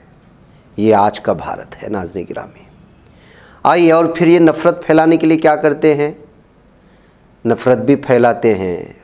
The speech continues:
कत्ल भी करते हैं, और जब कत्ल करने वाले कुछ लोगों को बराह नाम पुलिस गिरफ्तार करती है तो उनको रिहा करवाने के लिए महापंचायत कायम करती है।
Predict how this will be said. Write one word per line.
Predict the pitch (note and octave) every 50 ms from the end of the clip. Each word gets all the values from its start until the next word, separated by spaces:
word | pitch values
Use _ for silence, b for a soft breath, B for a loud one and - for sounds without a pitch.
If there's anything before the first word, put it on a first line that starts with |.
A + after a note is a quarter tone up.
| - _ -
कत्ल | C3+ C3+ - C3+ C3 C3+
भी | C3+ C#3
करते | C3 - B2 A2 - - - A2 F#2+
हैं, | E2+ - - - - - _ _ _ _ _ _ _ _ _ _ _ _ _ b b b b b b b -
और | A#2+ B2 B2+
जब | A#2+ C3 C3+ A#2 - -
कत्ल | D3+ D3+ D3+ D3+ C#3+
करने | - - - C3 C3+ C3+
वाले | B2 A#2+ A#2+ A#2 B2 B2+ C#3 C3+
कुछ | C3+ - - F#3+ - -
लोगों | D#3+ D3+ C#3+ C3 B2 B2+ C3 A#2
को | B2+ - A2+ A2+ A#2 A#2+ A#2+
बराह | A2+ A#2+ A#2 A#2 A2 B2
नाम | A#2+ A#2 A#2 A#2+ C3+ C3+ B2
पुलिस | - - A#2+ A#2+ B2 A#2+ A#2+
गिरफ्तार | - A2 G#2 - - A2+ A2 B2 B2+
करती | - B2 A2 G#2 - G2+ G2+
है | F#2+ G2 G#2 - - b b b b b b b b b _ -
तो | B2+ A#2+
उनको | B2 C3 C3 B2+ C#3+ C#3
रिहा | A2+ A2+ G2+ A2 A#2+ C3+
करवाने | C3 - B2 A#2 A2 A2+ A2+ A2+ A#2+ A#2
के | A2+ -
लिए | A2+ A2+ C3 B2+
महापंचायत | A#2+ G#2 F#2+ - A2 A#2+ A#2 - B2 A#2 G#2+ - A2+ A2 G#2 -
कायम | - - F#2+ F#2+ G2 G2
करती | - - E2+ - - - B1
है। | - -